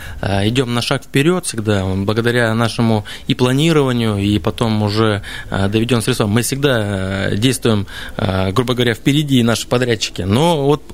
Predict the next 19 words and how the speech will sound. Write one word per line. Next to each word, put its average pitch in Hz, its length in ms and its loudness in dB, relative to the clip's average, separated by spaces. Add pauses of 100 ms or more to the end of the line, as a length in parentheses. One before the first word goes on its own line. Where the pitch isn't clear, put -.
касаемо 151 400 2
сейчас 170 420 0
отдельных 131 460 2
участков, 139 460 -2
девятое 123 320 2
мая, 131 240 2
Енисейский 123 480 0
тракт, 123 320 -2 (180)
Северное 135 380 2
шоссе, - 240 -2
это 120 160 0
как 120 100 -2
раз 143 160 0
участки, 151 300 0
которые 117 320 0
попадают, 117 500 0 (400)
э, 92 1120 0
в 107 80 -2
ремонт. 131 320 0